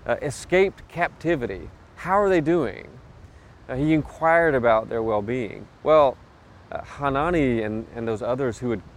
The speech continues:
just come from there, they were like, "Oh, it's, it's not good." Um, the,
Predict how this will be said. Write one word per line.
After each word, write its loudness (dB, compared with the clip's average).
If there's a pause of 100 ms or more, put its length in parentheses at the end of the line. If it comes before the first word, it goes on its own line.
just -8
come -10
from -8
there, -12
they -14
were -10
like, -10
"Oh, -2
it's, -8
it's -18
not -6
good." -6 (920)
Um, -10
the, -6